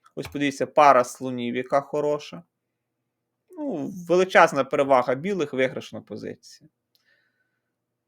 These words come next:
Наприклад, тура С вісім. Чорні от зробили лінійний удар, хочуть фігуру виграти, але ось Б чотири,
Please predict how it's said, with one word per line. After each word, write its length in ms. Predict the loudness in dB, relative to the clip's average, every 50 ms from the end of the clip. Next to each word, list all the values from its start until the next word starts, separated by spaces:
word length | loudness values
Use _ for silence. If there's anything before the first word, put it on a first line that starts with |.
| _ _ _ _
Наприклад, 720 | _ -20 -12 -6 -6 0 4 4 4 6 6 4 4 2
тура 300 | 0 6 8 8 8 8
С 140 | 6 0 -2
вісім. 400 | -2 -2 -4 -4 -6 -10 -12 -14
Чорні 440 | -6 0 2 2 2 2 -2 -4 -2
от 220 | -4 -4 -6 -6
зробили 420 | -6 -6 -4 0 0 2 2 2 0
лінійний 500 | 0 -2 -2 -4 -4 -4 -4 -4 -4 -6
удар, 340 | -4 2 4 4 4 2 0
хочуть 280 | -4 -6 -6 -10 -12
фігуру 440 | -10 -10 -8 -6 -4 -2 -2 -2 0
виграти, 600 | 2 2 2 2 2 -2 -6 -6 -6 -8 -8 -4 -2
але 220 | 0 0 0 0
ось 280 | -2 -4 -6 -10 -14 -18
Б 240 | -2 2 2 2 2
чотири, 580 | 0 -8 -20 -8 -2 -2 0 0 0 -4 -6